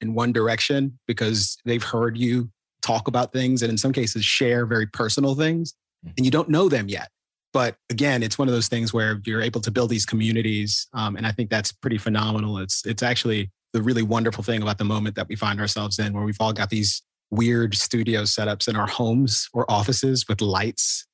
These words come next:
Speaker 1: and all <laughs> kinds of other stuff. And we get to have these conversations with people around the world and hopefully expand the scope, the discourse, and enrich it in some way,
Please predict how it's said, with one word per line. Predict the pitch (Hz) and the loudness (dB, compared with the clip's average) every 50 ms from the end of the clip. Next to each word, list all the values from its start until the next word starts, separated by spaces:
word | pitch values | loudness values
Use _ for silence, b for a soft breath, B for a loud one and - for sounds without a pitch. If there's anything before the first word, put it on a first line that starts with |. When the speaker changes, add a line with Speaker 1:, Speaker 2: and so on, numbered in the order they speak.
| _ _ _ _ - | _ _ _ _ -4
Speaker 1:
and | 117 113 | -2 0
all | - 98 | 0 2
<laughs> | - | 2
kinds | - - - - 180 139 | 2 2 2 2 2 2
of | 127 110 | 2 2
other | 110 110 | 2 2
stuff. | 101 - - - 117 104 101 98 - - - _ _ _ _ _ _ _ _ _ | 0 0 0 0 0 0 0 -2 -4 -8 -14 _ _ _ _ _ _ _ _ _
And | - 123 117 117 113 | -2 0 0 2 2
we | 120 | 2
get | 113 127 117 | 2 2 2
to | 127 | 2
have | 117 113 110 | 0 0 2
these | 110 117 - | 0 0 0
conversations | - - 123 117 110 - 113 117 117 - 120 101 98 95 - - - - | 0 0 0 2 2 2 2 2 2 0 0 -2 -2 -2 -4 -4 -4 -4
with | 107 107 - | -4 -2 0
people | - 123 104 - 117 113 110 107 98 92 - _ - | 0 -2 0 0 -2 -2 -2 -2 -6 -8 -8 _ -2
around | 113 113 113 113 110 | 0 0 0 0 0
the | 110 | 2
world | 117 120 117 117 110 104 101 98 - _ _ - | 2 2 2 2 0 -4 -6 -8 -14 _ _ -6
and | 107 113 107 101 | -4 -2 -2 0
hopefully | - - 131 127 - - - - 120 117 113 107 107 107 104 98 _ _ _ _ _ _ | 0 2 2 0 0 -2 -2 0 0 2 2 2 0 -2 -2 -6 _ _ _ _ _ _
expand | - 127 - - - 117 110 110 110 110 110 110 107 - 104 - _ _ | -4 -2 -2 0 0 0 0 2 2 2 2 2 0 -2 -6 -12 _ _
the | - 113 110 107 | -2 0 0 0
scope, | 101 - - - - - 117 113 113 - - 104 - _ - | 0 0 0 0 2 2 2 2 2 0 -4 -10 -8 _ -4
the | 113 | -2
discourse, | 98 113 110 110 - - - 110 104 104 107 - - | 0 0 0 -2 -2 -2 -2 0 0 0 0 -2 -2
and | 113 110 | 0 0
enrich | 107 104 98 113 104 - - | 0 0 0 0 0 0 0
it | 113 107 107 - | 0 -2 -4 -4
in | - 113 110 | -6 -4 -2
some | 107 - 113 110 110 | -2 -2 0 0 0
way, | 113 113 107 107 107 107 107 104 | 0 0 0 0 -2 -2 -4 -6